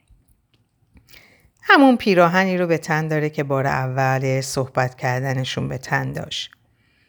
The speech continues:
پیراهنی که بر اثر استفاده زیاد نازک شده بود. الی به خاطر میاره خوشش اومده بود که اون به لباسش اهمیتی نمیده.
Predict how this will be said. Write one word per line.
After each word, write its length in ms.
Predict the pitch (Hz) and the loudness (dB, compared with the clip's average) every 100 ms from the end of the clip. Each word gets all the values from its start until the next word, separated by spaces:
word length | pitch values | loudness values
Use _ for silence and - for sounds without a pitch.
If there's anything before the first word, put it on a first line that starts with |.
| _ _ _ | _ _ _
پیراهنی 480 | 302 240 208 208 185 | 4 6 6 4 2
که 140 | 190 | 0
بر 200 | 170 156 | 2 2
اثر 380 | 160 151 - 151 | 0 -4 0 0
استفاده 720 | 151 151 - 147 131 127 143 143 | 0 -4 -8 -6 -4 -4 -4 -4
زیاد 460 | 131 127 139 139 | -4 -2 -2 -2
نازک 420 | 131 123 131 127 | -2 -2 -2 -4
شده 300 | - - - | -6 -10 -12
بود. 280 | 76 90 _ _ _ _ _ _ _ _ _ _ _ 339 | -14 -16 _ _ _ _ _ _ _ _ _ _ _ 4
الی 220 | 294 262 | 6 8
به 100 | 226 | 6
خاطر 400 | 190 180 185 175 | 6 4 4 2
میاره 360 | 170 165 160 | 2 0 0
خوشش 460 | 160 165 156 131 - | 0 -2 -2 -4 -6
اومده 280 | 131 123 123 | -6 -6 -6
بود 200 | 127 - | -8 -6
که 140 | - | -4
اون 440 | 135 135 131 131 131 _ _ _ - _ | -2 0 -2 -4 -8 _ _ _ -20 _
به 100 | 156 | 0
لباسش 540 | 135 127 131 - 139 - | 2 2 0 0 -4 -2
اهمیتی 720 | 139 127 123 123 127 127 135 | -2 -2 -2 -4 -4 -4 -4
نمیده. 540 | 127 123 127 - 82 | -4 -4 -6 -10 -12